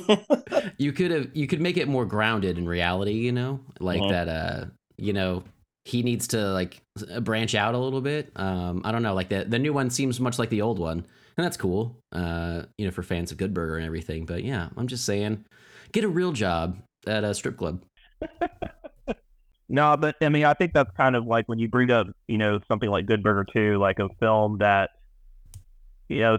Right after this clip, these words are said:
Speaker 3: sequels that generally get released, I don't know, ten plus years after the original one tend to kind of struggle a little bit. And I think that that
Speaker 2: Yeah.
Speaker 3: you know, for example, like, you had that with Blues Brothers two thousand, you know, where it came out eighteen years, you know, after the original one.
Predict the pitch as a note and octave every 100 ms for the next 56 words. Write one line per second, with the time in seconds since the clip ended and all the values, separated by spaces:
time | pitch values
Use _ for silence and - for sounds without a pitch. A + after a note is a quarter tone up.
0 | - D#3 D3+ D3 B2 B2+ G#2 B2 B2+ B2
1 | A2+ A#2+ A#2 A2 G#2+ A2 A#2 - - -
2 | _ _ A2 G#2 G2+ G2+ - A#2 A#2 -
3 | G#2+ - G#2 G#2 G#2 G#2 - G#2 G2+ G#2+
4 | G2 F#2+ G2 G#2+ G#2 G2+ G#2 G2+ A2 G#2
5 | G2+ A#2 G2 - G2 G2 G2+ G2+ G2+ G#2
6 | G#2 G#2 - F#2 F#2+ - G#2 G2+ G2+ F#2+
7 | G2 G2 - G2+ F#2+ - - - - -
8 | - - - A#2 A2+ G#2+ G#2+ - G#2 A#2+
9 | A#2 G2+ A2 G#2 G2+ F#2+ G#2+ A#2 G#2+ G#2+
10 | G2 A2 A2 G#2 A#2 G#2+ G2 - - G#2
11 | G2 F#2+ G2+ G2 F#2 F#2+ F#2+ G2 F#2+ G2
12 | - A2 G#2 G2 G#2+ A2 A2 A#2+ G#2 G2
13 | F#2+ F2+ E2+ F2 - _ _ - - -
14 | - G2+ G2 F#2+ G2 G2 G2+ F#2 F#2 F#2+
15 | G2 F2 D2+ A1+ - -